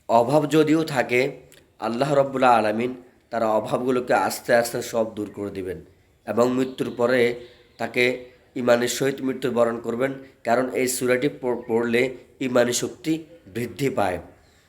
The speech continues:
এবং কিয়ামতের ময়দানে আল্লাহ রব্বুল আলামিন বলবে যে, "তার জন্য জাহান্নামের দরজাটা বন্ধ করে দাও।" তাই আসুন আমরা সবাই সূরা আর রহমান তেলাওয়াত করি। আমাদের ভিডিওটি ভালো লাগলে অবশ্যই চ্যানেলটি সাবস্ক্রাইব করবেন।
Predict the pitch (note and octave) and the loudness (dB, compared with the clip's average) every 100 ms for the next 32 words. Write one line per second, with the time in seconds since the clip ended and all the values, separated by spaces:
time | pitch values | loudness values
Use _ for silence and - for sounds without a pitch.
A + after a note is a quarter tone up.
0 | _ - A2 B2 B2 C3 B2 A#2+ B2 A2+ | _ -4 0 0 4 4 4 2 -2 0
1 | A2+ A2+ B2 B2+ B2+ B2+ - _ _ G#2+ | 2 2 2 0 -2 -6 -16 _ _ -4
2 | A2 B2 B2+ A#2 B2+ B2 A#2+ A#2 B2 A2+ | 0 2 2 2 4 6 6 2 -2 -2
3 | A2+ A2 B2+ B2+ - _ _ _ G#2 A#2 | -2 -2 -4 -4 -16 _ _ _ -2 2
4 | A#2+ - - - A#2+ A#2+ A#2 A2 G#2 A#2 | 2 -2 -14 -6 2 2 2 -2 0 -2
5 | A2+ A#2+ B2+ C3 A#2 A2 A2+ A#2 G#2+ G2 | 0 -2 -2 -2 0 0 0 0 0 -4
6 | G2 A2+ G#2+ G2 F2+ E2 D#2 _ _ _ | -6 -6 -4 -4 -8 -10 -14 _ _ _
7 | _ _ - A#2 C#3 A2 - D3 F3 - | _ _ 2 4 4 0 0 0 -2 -12
8 | _ _ _ A#2 A#2 C3 - B2 B2 A#2 | _ _ _ -4 -2 -4 0 2 4 4
9 | B2 D3 - - - - B2+ A#2+ A#2 A2 | 4 0 -8 -20 -12 -4 2 4 2 0
10 | A#2 C3 A#2 C#3 F#3 - - _ A#2 G#2 | -4 0 2 2 0 -10 -20 _ -4 0
11 | G2 F#2+ - F2+ F2 - - _ _ _ | 0 0 -8 -10 -10 -14 -20 _ _ _
12 | _ _ _ _ - G#2 G#2+ B2+ B2 A#2+ | _ _ _ _ -6 0 0 0 -2 -4
13 | A#2 B2 C#3+ B2 B2+ C3+ C#3 C#3 D3 - | 0 0 0 0 2 4 2 2 0 0
14 | G2+ A2 A#2+ - C3 B2+ A#2 A2+ A#2+ - | -6 -6 -4 -4 -4 -2 -2 -4 -6 -6
15 | G#2 A#2 - C#3+ B2+ D3 C3 C#3+ | -4 -6 -4 -4 -2 -2 0 0